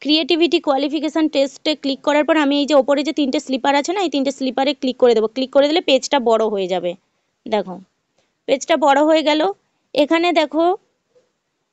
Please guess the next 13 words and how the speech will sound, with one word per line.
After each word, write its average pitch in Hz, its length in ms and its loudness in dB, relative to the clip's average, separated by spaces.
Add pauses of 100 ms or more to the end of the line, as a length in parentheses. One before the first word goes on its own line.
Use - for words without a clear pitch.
(140)
এই 311 120 2 (220)
টেস্টটা 302 520 0 (1300)
আমরা 254 360 2 (180)
কোশ্চেন 262 420 2 (100)
আনসার 240 300 -2 (100)
তোমাদেরকে 240 460 0 (140)
দিয়ে 233 240 4
দেব 208 100 -2 (140)
এবং 311 140 -2 (120)
এই 311 80 2 (120)
ভিডিওর 269 460 0
মাধ্যমে 262 440 0 (400)
তোমরা 285 220 2